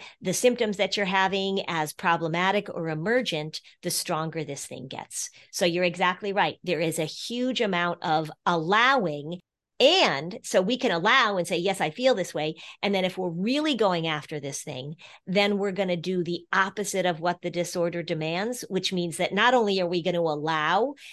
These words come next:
then we're gonna step in and we're gonna provoke on purpose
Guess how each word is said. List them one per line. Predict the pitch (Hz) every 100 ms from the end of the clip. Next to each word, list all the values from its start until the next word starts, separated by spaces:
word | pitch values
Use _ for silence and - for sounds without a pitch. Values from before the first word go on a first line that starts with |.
| -
then | 208 214
we're | 202
gonna | 180 175 147
step | - - - 196 190
in | 165 175 202 262 - - - -
and | 190
we're | 175 202
gonna | 196 175
provoke | 170 - 185 151 151 196 226 233 - -
on | 196 185 190 185
purpose | - 269 277 147 139 -